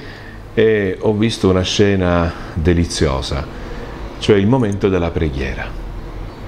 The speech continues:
C'era un, perché sono anche di religione diversa, sono cinquantuno persone ma di religione diversa. C'era il gruppo dei musulmani che pregava in un angolo, poi c'era il gruppo dei cristiani che pregava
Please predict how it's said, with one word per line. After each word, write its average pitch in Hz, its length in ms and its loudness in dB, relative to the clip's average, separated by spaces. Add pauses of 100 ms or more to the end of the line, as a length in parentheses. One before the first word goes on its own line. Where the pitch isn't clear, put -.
(500)
C'era 87 520 2 (240)
un, 87 500 4 (360)
perché 117 220 2
sono 98 240 4
anche 92 280 2
di 87 140 4
religione 87 480 2
diversa, 87 600 2
sono 87 220 2
cinquantuno 90 520 4
persone 92 420 2
ma 85 120 2
di 82 140 4
religione 82 460 2
diversa. 69 400 -4 (560)
C'era 101 420 4
il 104 160 0
gruppo 123 320 4
dei 98 140 4
musulmani 101 1000 2
che 92 260 2 (140)
pregava 92 840 2 (260)
in 95 180 4
un 80 80 4
angolo, 67 520 -4 (520)
poi 220 100 4
c'era 104 240 4
il 95 140 4
gruppo 101 600 2
dei 104 200 2
cristiani 120 920 2
che 104 160 4
pregava 104 840 2